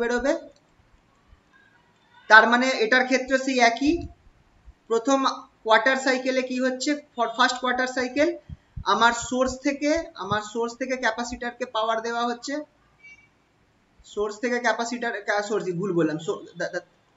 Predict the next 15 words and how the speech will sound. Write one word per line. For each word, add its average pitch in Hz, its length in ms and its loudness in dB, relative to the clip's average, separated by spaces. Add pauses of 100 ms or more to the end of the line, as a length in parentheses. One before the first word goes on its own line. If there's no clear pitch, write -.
(360)
sorry, 185 220 2
sorry, 151 180 -8
sorry, 139 180 -14
sorry, 143 180 -16
sorry, - 140 -20 (1300)
Source 214 220 -2 (120)
থেকে 254 220 -2 (440)
ক্যাপাসিটরের 240 680 -6
ওপর 247 160 -4 (120)
power 220 260 0 (300)
দেওয়া 233 260 -2
হচ্ছে। 240 300 -8 (3000)
আর 214 100 10 (420)
second 285 380 2
quarter 269 280 0